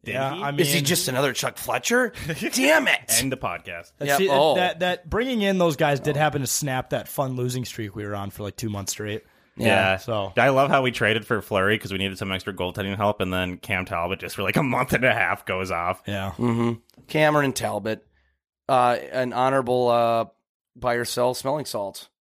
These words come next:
Speaker 2: Oh, yeah. Unanimous buy?
Speaker 3: The unanimous
Speaker 1: Unanimous
Speaker 3: buy-in.
Speaker 1: buy.
Speaker 3: All, all for it.
Speaker 2: Unanimous
Speaker 3: All buying
Speaker 2: buy.
Speaker 3: in. If someone's selling it, you're a dumbass,
Speaker 2: Yep.
Speaker 3: okay?
Speaker 2: Yep.
Speaker 3: You're buying into it, and do it.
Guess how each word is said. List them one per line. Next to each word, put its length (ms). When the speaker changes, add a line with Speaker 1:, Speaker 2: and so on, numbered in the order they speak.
Speaker 2:
Oh, 360
yeah. 360
Unanimous 540
buy? 300
Speaker 3:
The 80
unanimous 380
Speaker 1:
Unanimous 80
Speaker 3:
buy-in. 380
Speaker 1:
buy. 60
Speaker 3:
All, 260
all 220
for 260
it. 80
Speaker 2:
Unanimous 260
Speaker 3:
All 100
buying 180
Speaker 2:
buy. 260
Speaker 3:
in. 60
If 80
someone's 300
selling 300
it, 120
you're 140
a 60
dumbass, 600
Speaker 2:
Yep. 140
Speaker 3:
okay? 280
Speaker 2:
Yep. 160
Speaker 3:
You're 80
buying 360
into 300
it, 160
and 160
do 200
it. 220